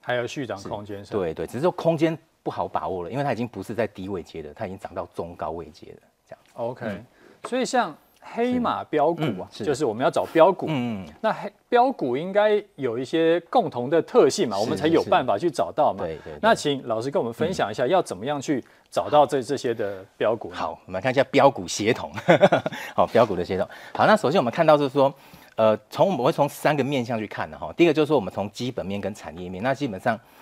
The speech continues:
Speaker 2: 一个大多头的主流，比如说像我们最前两年那个海-，呃，航运跟这个，
Speaker 1: 嗯。
Speaker 2: 呃，钢铁。
Speaker 1: 嗯。
Speaker 2: 好，那去年是A B F，那今年就是这个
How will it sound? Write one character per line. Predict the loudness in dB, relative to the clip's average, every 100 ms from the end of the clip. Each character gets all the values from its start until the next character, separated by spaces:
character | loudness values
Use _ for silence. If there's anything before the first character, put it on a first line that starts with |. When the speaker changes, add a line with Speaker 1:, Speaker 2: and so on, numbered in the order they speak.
| -20 -16 -10
Speaker 2:
一 | 0
个 | 4 2 0 _ _
大 | -2 0
多 | 0 -4
头 | -6
的 | -10
主 | -10 -10
流， | -8 -8
比 | -6
如 |
说 | -6
像 | -6
我 | -8
们 | -10 -18 _
最 | -4 -4 -8 _ _
前 | -12 -8
两 | -6 -8
年 | -10
那 | -10
个 | -8 -10 -10 -14 _ _
海-， | -12 -12 -10
呃， | -10 -8
航 | -8 -4
运 | -4 -6 -14 _ -4
跟 | -2 -2
这 | -4
个， | -4 -6 -6 -12 _ _ -10
Speaker 1:
嗯。 | -8 -6
Speaker 2:
呃， |
钢 | -4 -6
铁。 | -6 -18 _ _
Speaker 1:
嗯。 | -14 -10
Speaker 2:
好， | -4
那 | -4
去 | -4
年 | -10 -10
是 |
A | -12
B | -10 -12
F， | -12 -20 _
那 | -10
今 | -8 -8
年 | -10
就 | -12
是 | -14
这 | -12
个 | -12 -12